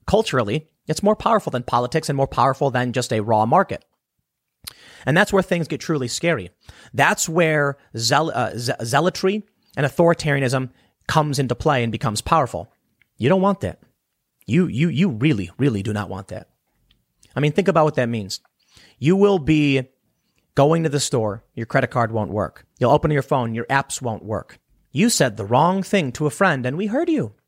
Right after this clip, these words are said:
Why? Because you got them little robots that spying you all the time, or your phone, which is listening, right? They do listen, but they argue it's not for the reason you think. No, eventually someone's gonna falsely report you, and then you are out of luck. I have a Ukrainian friend, and, uh, we were,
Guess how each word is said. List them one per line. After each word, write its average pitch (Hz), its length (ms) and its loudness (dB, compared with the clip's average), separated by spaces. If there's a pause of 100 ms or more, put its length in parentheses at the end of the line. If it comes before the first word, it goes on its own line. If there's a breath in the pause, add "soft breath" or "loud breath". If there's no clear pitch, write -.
(320)
Why? 175 300 4
Because 269 280 -2
you 254 60 -2
got 247 140 4
them 247 160 2
little 247 140 4
robots 233 500 2
that 151 120 -4
spying 202 380 0
you 143 80 -2
all 123 80 0
the 110 60 -6
time, 117 260 -6
or 127 60 -4
your 123 100 -4
phone, 185 260 0
which 117 140 -6
is 110 100 -6
listening, 117 340 -2
right? 107 240 -4 (1200 loud breath)
They 190 100 4
do 240 140 6
listen, 196 340 4
but 139 100 -2
they 151 100 2
argue 143 260 2
it's 139 100 -4
not 139 160 0
for 151 60 -8
the 127 80 -6
reason 120 240 -4
you 104 100 -6
think. - 360 -4 (420 loud breath)
No, 147 160 4
eventually 196 440 2
someone's 170 380 0
gonna 151 140 0
falsely 139 380 0
report 123 400 -6
you, 113 100 -4
and 120 120 -2
then 117 160 -2
you 156 220 0
are 117 280 0
out 107 140 -4
of 117 120 -4
luck. - 260 -6 (800 soft breath)
I 175 80 2
have 180 100 4
a 170 40 4
Ukrainian 110 400 0
friend, 98 260 -6 (300)
and, 113 340 0
uh, 104 260 0
we 139 120 2
were, 131 120 2